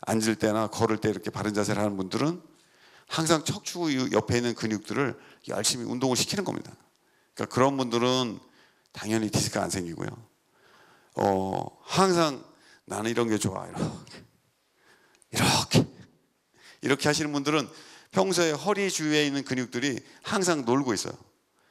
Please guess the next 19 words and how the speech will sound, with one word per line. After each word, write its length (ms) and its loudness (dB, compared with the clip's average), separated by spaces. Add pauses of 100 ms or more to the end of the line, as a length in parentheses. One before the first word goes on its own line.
(100)
그런데 220 4
그분이 560 -2 (540)
운동마저 580 4
안 120 -2
하신다면 640 -2 (1160)
그러면 280 0
이제 240 -2 (720)
뭐 160 -2 (440)
얼마 320 6
걸릴지 260 0
모르는데 320 -4
아무튼 240 -4
저한테 280 -4
오-, 140 -4
오실 240 -2
겁니다, 300 -8
아마. 480 -12
<laughs> 20 -8 (1120)
그래서 520 2